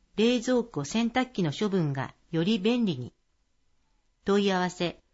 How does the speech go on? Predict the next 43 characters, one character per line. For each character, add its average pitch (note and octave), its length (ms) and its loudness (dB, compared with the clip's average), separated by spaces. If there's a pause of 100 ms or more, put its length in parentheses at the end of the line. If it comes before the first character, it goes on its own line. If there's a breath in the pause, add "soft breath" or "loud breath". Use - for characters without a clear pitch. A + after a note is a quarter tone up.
(140)
生 A3+ 280 2
活 A3 300 -2
環 G3 260 0
境 F#3 220 0
課、 E3 280 -4 (380)
電 G#3 300 2
話 F#3+ 280 -2
内 G3 240 0
線 F3+ 380 -4 (120)
四 A3 400 2
二 G#3 340 2
六。 C3 460 -6 (1120)
龍 B3 200 2
ケ C4 120 2
崎 B3+ 240 -2
市 - 100 -12
で F#3 120 2
は、 C3+ 220 -4 (400)
リ F#3+ 140 2
ネ A#3+ 140 4
ッ B3+ 80 -4
ト - 180 -4
ジ A#3 120 0
ャ A#3 60 0
パ B3 220 2
ン F#3+ 80 4
リ D#3 100 -2
サ A#3 200 2
イ A#3 60 0
ク A#3 140 -4
ル A3 80 0
株 F#3+ 260 -4
式 G#3+ 260 -4
会 G3 180 0
社、 - 260 -8 (580)
お F3+ 100 0
よ G3 140 2
び F#3 240 -4 (340)
エ E3+ 120 0
ス B3+ 240 -2
ジ A#3+ 120 -4
ー B3+ 160 0
ム B3 80 0